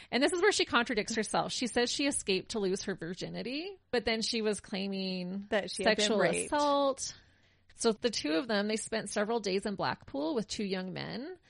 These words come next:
Speaker 1: They were going to amusement parks and staying in hotels. They just, I mean, they're young, right? They just
Speaker 2: Mm-hmm.
Speaker 1: broke out to go have some fun.
Speaker 2: And they spent a long time in prison before that.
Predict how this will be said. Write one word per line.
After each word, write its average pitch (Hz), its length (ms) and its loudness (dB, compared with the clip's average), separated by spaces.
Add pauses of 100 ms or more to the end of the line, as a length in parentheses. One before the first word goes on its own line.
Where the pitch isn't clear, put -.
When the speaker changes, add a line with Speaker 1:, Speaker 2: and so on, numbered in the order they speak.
(280)
Speaker 1:
They 262 120 2
were 233 80 2
going 208 200 0
to 185 120 -4
amusement 339 400 -4
parks 349 420 0
and 202 100 0
staying 196 280 -4
in 185 80 -4
hotels. 277 600 2
They 262 120 0
just, - 500 -2 (340)
I 202 60 -6
mean, 240 140 0
they're 233 100 2
young, 202 380 2
right? 180 260 -2
They 202 80 0
just 202 180 2
Speaker 2:
Mm-hmm. 233 60 2
Speaker 1:
broke 202 220 4
out 196 260 2
to 196 100 -6
go 190 120 0
have 175 200 -2
some 180 220 -8
fun. 175 320 -4 (460)
Speaker 2:
And 208 120 4
they 196 120 2
spent 190 240 -4
a 185 60 -2
long 180 180 -4
time - 480 -8
in 185 120 -4
prison 180 280 -2
before 185 300 -2
that. - 200 -10